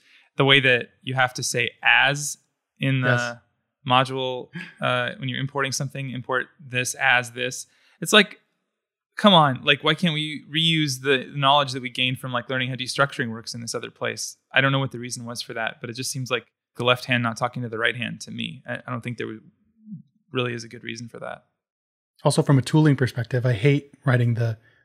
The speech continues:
Speaker 2: import destructuring from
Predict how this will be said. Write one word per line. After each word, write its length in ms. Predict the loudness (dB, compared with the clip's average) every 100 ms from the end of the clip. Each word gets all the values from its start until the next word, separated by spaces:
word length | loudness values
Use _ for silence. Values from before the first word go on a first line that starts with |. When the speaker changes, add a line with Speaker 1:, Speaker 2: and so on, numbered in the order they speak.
| _
Speaker 2:
import 580 | 2 6 6 6 2 _ _ _ _ _ -2
destructuring 720 | 2 4 4 2 2 4 2 0 -4 -18
from 600 | 2 6 6 4 2 -2